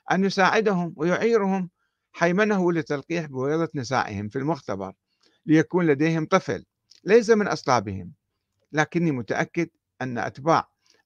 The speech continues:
السيد السيستاني يدافعون عن هذه الفتوى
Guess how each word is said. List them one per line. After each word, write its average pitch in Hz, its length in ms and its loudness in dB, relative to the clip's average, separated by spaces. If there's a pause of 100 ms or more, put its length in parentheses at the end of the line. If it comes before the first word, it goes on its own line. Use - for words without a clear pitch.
السيد 156 300 -4
السيستاني 151 680 -4
يدافعون 120 640 -6
عن 110 180 -10
هذه 143 220 -4
الفتوى 165 560 4